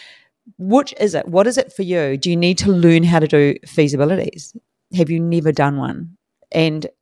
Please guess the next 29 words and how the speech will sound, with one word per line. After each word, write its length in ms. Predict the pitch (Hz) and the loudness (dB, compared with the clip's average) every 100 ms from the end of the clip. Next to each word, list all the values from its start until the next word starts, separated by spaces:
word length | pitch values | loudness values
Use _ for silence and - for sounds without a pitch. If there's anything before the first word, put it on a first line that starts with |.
| - | -6
our 200 | 175 175 | -2 -2
one 180 | 170 165 | -2 -6
comes 260 | 170 151 | -8 -4
with 100 | 156 | -2
a 40 | 151 | 0
great 260 | 170 160 | 0 0
tutorial, 480 | - 165 - 180 165 | -2 -8 -2 2 2
but 180 | 151 - _ _ _ - | 2 -4 _ _ _ -4
remember 300 | 180 208 247 | 0 2 2
I 80 | 240 | 2
said 200 | 196 160 | 0 0
it 100 | - | -2
starts 260 | 160 - | -2 -2
with 120 | 160 | -4
ca-, 180 | - 156 - | -8 -10 -6
carving 400 | - 147 151 143 | -2 0 2 0
out 160 | 139 | 0
that 180 | 151 - | -2 -2
time 400 | - 147 139 160 | -4 0 0 0
to 140 | - 147 | 0 0
learn 380 | 143 139 151 | 2 2 2
that 180 | 151 - | 0 -4
first 340 | - 143 143 - | 0 2 2 0
thing. 320 | 143 208 240 - - - - | 0 0 -4 -12 -18 -20 -6
So 220 | 220 208 - | -2 -2 -2
ask 300 | 220 262 - | -4 -2 -2
yourself 320 | 311 269 220 - | -2 -2 -4 -2
honestly, 680 | 156 151 156 135 - 240 - - _ _ _ | 0 0 0 -2 -2 -4 -8 -20 _ _ _
what 260 | 170 196 | 0 2